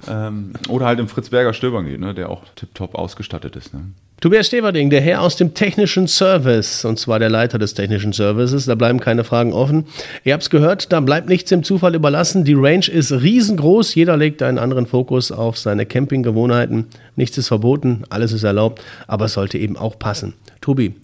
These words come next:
Speaker 2: herzlichen Dank, dass du ein paar Minuten Zeit gefunden hast.
Speaker 1: Ja, gerne.
Speaker 2: Ja? Und, äh, für euch natürlich noch der Hinweis: Habt ihr Fragen, spielt ihr mit dem Gedanken nachzurüsten, stöbert mal auf der Seite des Caravan Centers unter caravan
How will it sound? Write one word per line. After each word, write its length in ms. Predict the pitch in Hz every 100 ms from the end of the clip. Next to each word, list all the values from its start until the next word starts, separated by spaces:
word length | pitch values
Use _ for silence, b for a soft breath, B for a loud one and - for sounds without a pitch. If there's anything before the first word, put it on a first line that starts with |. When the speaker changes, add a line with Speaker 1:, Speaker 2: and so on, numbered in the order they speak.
| b b
Speaker 2:
herzlichen 400 | - 117 - 139
Dank, 300 | 127 147 151
dass 180 | - 123
du 60 | 131
ein 40 |
paar 120 | 123
Minuten 240 | 127 123 127
Zeit 220 | 120 139
gefunden 300 | 143 151 156
hast. 120 | 156
Speaker 1:
Ja, 160 | 151 117
gerne. 320 | 98 110 - -
Speaker 2:
Ja? 140 | 139 - B B B B
Und, 340 | - 131 131
äh, 140 | 139 127
für 120 | 160
euch 120 | 175
natürlich 300 | 208 - 196
noch 100 | 185
der 120 | 175
Hinweis: 400 | 170 190 175 170
Habt 200 | 160 -
ihr 100 | 170
Fragen, 380 | 151 139 151 185
spielt 280 | - 185 170
ihr 80 | 156
mit 140 | 147
dem 100 | 143
Gedanken 340 | 135 123 143 123
nachzurüsten, 720 | 123 143 - 123 127 - 123
stöbert 380 | - 135 123 110
mal 160 | 113 95
auf 120 | 107
der 120 | 107
Seite 260 | 104 107 104
des 160 | 98
Caravan 400 | - 104 101 95
Centers 400 | 98 98 98 101
unter 260 | 104 110 104
caravan 540 | - 139 143 131 131